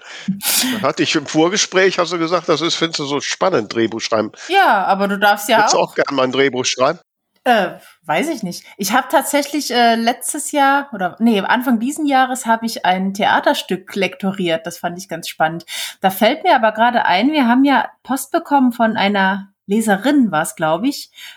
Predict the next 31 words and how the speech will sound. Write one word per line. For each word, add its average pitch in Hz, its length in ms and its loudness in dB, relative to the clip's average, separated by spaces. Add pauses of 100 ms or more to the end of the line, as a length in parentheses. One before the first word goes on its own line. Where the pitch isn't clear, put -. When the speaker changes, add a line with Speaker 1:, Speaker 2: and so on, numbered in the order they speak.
(140)
Speaker 2:
ähm, 220 380 4
die 202 140 -4
mal 214 400 2
wissen 233 360 0
wollte, 247 680 0
ähm, 208 340 0
wenn 196 140 -2
man 202 140 2
jetzt 202 280 0
sein 190 300 2
Buch 247 260 -4
zum 196 180 -2
Beispiel 190 420 0
bei 170 180 2
Netflix 208 560 0
oder 180 180 2
so 175 120 -4
pitchen 190 460 -6
möchte, 160 340 -6
da 160 180 0
wird 196 240 -2
oft 190 200 -4
empfohlen, 202 760 0
ähm, 185 380 0 (240)
dass 190 160 -6
man 190 100 2
das 180 160 0
gleich 180 320 2
als 190 180 -2
Drehbuch 214 400 -2
umschreibt. 220 1040 0